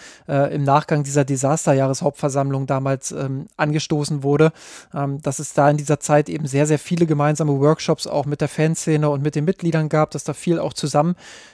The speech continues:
also sich zusammengesetzt wurde, sich ausgetauscht wurde. Es gab viele Diskussionen, es gab viele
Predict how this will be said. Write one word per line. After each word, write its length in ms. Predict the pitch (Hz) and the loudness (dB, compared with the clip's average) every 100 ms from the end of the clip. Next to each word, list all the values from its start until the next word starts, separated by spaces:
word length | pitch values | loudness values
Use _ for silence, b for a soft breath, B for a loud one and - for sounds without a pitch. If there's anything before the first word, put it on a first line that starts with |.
| _ | _
also 200 | - 147 | -4 -2
sich 180 | 143 160 | -2 -2
zusammengesetzt 800 | - 147 156 208 180 175 - - | 0 2 2 2 2 2 0 0
wurde, 200 | 160 160 | 2 2
sich 220 | 151 - | -2 0
ausgetauscht 720 | 165 175 - - 160 151 - | 2 2 0 0 2 2 0
wurde. 220 | 156 151 | 2 2
Es 120 | 147 | 2
gab 220 | - 160 - | 2 0 0
viele 220 | 175 165 | -2 0
Diskussionen, 540 | 156 - 151 147 151 | -2 -4 -2 0 0
es 120 | 147 | -2
gab 160 | - 147 | -2 -4
viele 360 | - 170 160 | -4 2 2